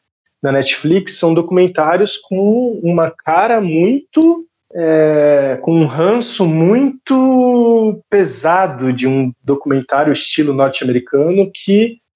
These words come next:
é, de mainstream que não me interessa, assim. Só que isso falando especificamente do Netflix, né? Claro que tem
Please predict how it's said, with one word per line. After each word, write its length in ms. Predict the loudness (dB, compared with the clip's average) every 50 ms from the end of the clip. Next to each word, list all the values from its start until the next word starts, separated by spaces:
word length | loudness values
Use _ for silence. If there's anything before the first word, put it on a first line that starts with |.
| _
é, 240 | -2 0 0 0 0
de 200 | 0 -2 -2 -2
mainstream 580 | -2 -2 -2 -2 -2 -4 -2 0 0 0 0 -2
que 160 | -2 -2 0
não 160 | 2 2 2
me 80 | 0 0
interessa, 640 | -2 -2 0 0 2 2 2 2 0 -2 -6 -12
assim. 340 | -16 -16 -16 -14 -14 -14 -16 -18 _ _
Só 220 | -10 -6 -4 -4 -4
que 460 | -4 -4 -2 0 2 4 2 2 0
isso 260 | -2 -2 -2 -2 -4 -4
falando 480 | -2 -2 0 0 2 2 2 0 0 -6 _ _ _ _ _
especificamente 1120 | -4 -2 0 0 -2 -4 -6 -10 -8 -4 -2 0 0 2 2 2 0 -2 -4 -6 -8 -6
do 180 | -4 -2 0 0
Netflix, 640 | 0 0 -2 -2 -4 -2 -2 -2 -2 -4 -8 -8 -4
né? 120 | -4 -4 -4 -2
Claro 240 | -2 0 0 0 -2
que 100 | -4 _
tem 340 | -2 0 2 2 0 -2